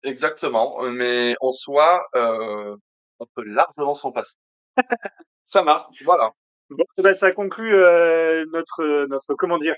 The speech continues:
Speaker 2: critique de cette œuvre. Maintenant, Maxime, est-ce que tu en as un extrait ? Alors, t'en as donné un tout petit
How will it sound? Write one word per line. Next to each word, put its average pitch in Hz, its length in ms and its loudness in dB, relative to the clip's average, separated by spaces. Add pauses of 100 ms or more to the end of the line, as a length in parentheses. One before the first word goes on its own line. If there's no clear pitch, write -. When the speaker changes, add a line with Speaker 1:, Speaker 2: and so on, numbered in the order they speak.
Speaker 2:
critique 226 360 -8
de 202 80 0
cette 208 220 0
œuvre. 277 140 2
Maintenant, 208 220 0
Maxime, 214 280 -2
est-ce 196 100 -6
que 208 140 -10
tu - 140 -6
en 190 160 2
as - 240 2
un 175 120 -2
extrait ? 208 300 0
Alors, 143 160 4
t'en 175 140 0
as 175 80 6
donné 180 180 -2
un 170 140 4
tout 180 120 -10
petit - 440 -14